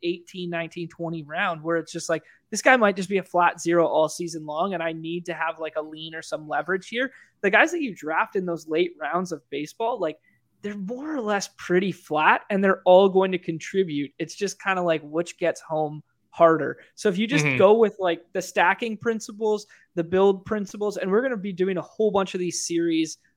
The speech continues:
Speaker 1: Um, we, we gotta keep a couple things, uh, you know, the lid on a couple things right now. But starting, uh, February twenty-fourth, we're gonna be doing a whole bunch of that stuff with, like, the baseline barrier to entry and then go from there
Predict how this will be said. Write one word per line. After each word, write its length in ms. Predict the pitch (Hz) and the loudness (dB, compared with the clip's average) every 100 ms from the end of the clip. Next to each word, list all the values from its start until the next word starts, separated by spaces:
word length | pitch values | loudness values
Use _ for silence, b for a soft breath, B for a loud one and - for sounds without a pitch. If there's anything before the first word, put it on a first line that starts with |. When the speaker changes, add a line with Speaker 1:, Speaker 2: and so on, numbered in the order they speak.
| _ | _
Speaker 1:
Um, 600 | 156 147 143 143 143 156 - _ _ | 2 4 2 -4 -10 -14 -18 _ _
we, 140 | 180 180 | 0 2
we 160 | 190 | 2
gotta 180 | 196 190 | 2 2
keep 220 | 190 185 | 0 -8
a 20 | - | -4
couple 300 | 165 156 151 | -4 -4 -6
things, 420 | 170 151 147 - | -8 -8 -10 -8
uh, 380 | 143 131 131 156 - | -6 -6 -10 -16 -14
you 80 | |
know, 320 | 151 147 143 _ | -10 -10 -14 _
the 100 | 160 | -6
lid 220 | 160 196 196 | 0 4 6
on 160 | 165 | 4
a 60 | 160 | 2
couple 280 | 170 165 151 | -2 -2 -4
things 360 | 185 175 156 | -6 -6 -4
right 220 | 156 151 | -4 -6
now. 260 | 147 143 131 B B - | -6 -10 -10 B B -6
But 140 | 165 | -6
starting, 580 | - 214 220 208 196 185 | 4 8 8 8 4 2
uh, 400 | 175 170 165 156 - | 0 2 0 -2 0
February 520 | 185 185 185 175 170 | 2 4 2 2 2
twenty-fourth, 580 | 170 170 160 - 151 131 | -2 -6 -8 -12 -16 -14
we're 80 | 156 | -14
gonna 100 | 160 | -12
be 100 | 160 | -10
doing 220 | 156 160 | -10 -10
a 120 | 156 147 | -10 -10
whole 280 | - 185 | -2 0
bunch 300 | 170 165 156 | 0 -2 -6
of 60 | 156 | -8
that 220 | 147 139 | -6 -6
stuff 320 | - - 147 - b b - | -10 -4 -4 -6 b b -4
with, 140 | 165 | 0
like, 220 | 160 156 | 0 0
the 160 | 170 156 _ _ - | 0 0 _ _ 4
baseline 580 | 180 185 220 208 208 | 4 4 0 0 0
barrier 380 | 190 196 214 220 | 0 0 0 0
to 120 | 214 | 0
entry 480 | 202 214 - 240 226 - | -2 -6 -8 -8 -6 -4
and 160 | 160 | -2
then 140 | 165 160 | -2 -2
go 180 | 160 151 | -2 -4
from 240 | 156 151 | -8 -10
there 240 | 147 147 | -6 -6